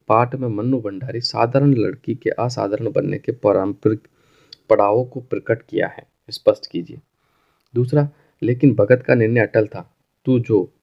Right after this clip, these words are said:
नहीं तो इस घर में छोड़कर चल दूंगा, ऐसा बाल गोविंद भगत ने क्यों कहा था? ये दंतुरित मुस्कान कविता कवि से क्या संदेश देना चाहती है? छाया मत छूना कविता, ठीक है, तो ये सारे आपके important हैं। इसके अलावा देखो मैं बात कर लेता हूँ,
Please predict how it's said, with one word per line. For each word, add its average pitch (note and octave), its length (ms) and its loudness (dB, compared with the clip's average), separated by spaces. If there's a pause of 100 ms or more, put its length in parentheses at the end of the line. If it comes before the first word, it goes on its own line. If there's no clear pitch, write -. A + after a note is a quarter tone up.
नहीं G#2+ 400 0 (140)
तो - 200 0
इस - 280 -2
घर G#2 140 -4
में A2 140 -4
छोड़कर G2+ 440 -2
चल G2+ 240 -2
दूंगा, - 320 -4 (140)
ऐसा B2 180 0
बाल A2+ 240 6
गोविंद A2+ 240 2
भगत G2 300 -2
ने A#2 80 -4
क्यों B2 180 0
कहा A2+ 220 -12
था? B2 200 -20 (800)
ये C#3 60 6
दंतुरित C3 560 2
मुस्कान G#2 440 -4 (800)
कविता A#2 460 2
कवि A#2+ 360 2
से B2+ 140 -4
क्या C3 180 2
संदेश G#2 460 0
देना F2+ 260 -2
चाहती - 320 -10
है? - 180 -14
छाया A#2 300 2
मत A#2+ 280 -2
छूना G2+ 260 -4
कविता, F#2+ 600 -4 (120)
ठीक G2+ 140 0
है, C#3+ 80 4
तो - 680 -20
ये B2+ 60 0
सारे A#2+ 320 2 (100)
आपके A2+ 200 0
important G2+ 520 0
हैं। C#3+ 100 -8 (420)
इसके - 220 -2
अलावा A2+ 200 6
देखो A#2+ 260 -4
मैं A2+ 300 0
बात G2+ 280 2
कर G#2 60 4
लेता G2+ 280 2
हूँ, C#3 160 -4